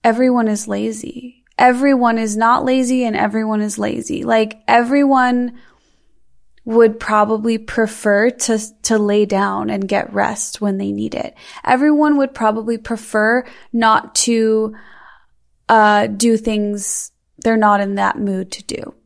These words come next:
And so I feel like certain people have observed that at, in me.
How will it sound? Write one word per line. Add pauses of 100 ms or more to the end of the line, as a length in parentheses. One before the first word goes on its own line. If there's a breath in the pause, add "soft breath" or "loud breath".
(380 soft breath)
And
so
I
feel
like
certain
people
have
observed
that
at, (200)
in
me.